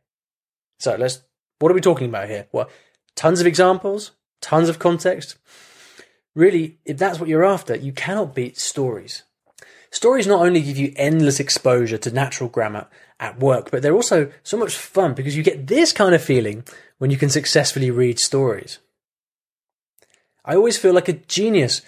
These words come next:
when I read the story through the second and third time and I understand even more. Now, it doesn't have to be stories.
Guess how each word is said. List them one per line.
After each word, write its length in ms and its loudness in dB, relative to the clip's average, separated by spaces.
when 140 0
I 60 2
read 200 0
the 100 -6
story 360 -2
through 320 2
the 80 2
second 280 -4
and 120 -8
third 240 0
time 280 2
and 120 0
I 60 -2
understand 600 -2
even 480 -12
more. 560 -10
Now, 60 -6
it 60 -8
doesn't 180 2
have 220 -6
to 80 -10
be 80 -4
stories. 640 2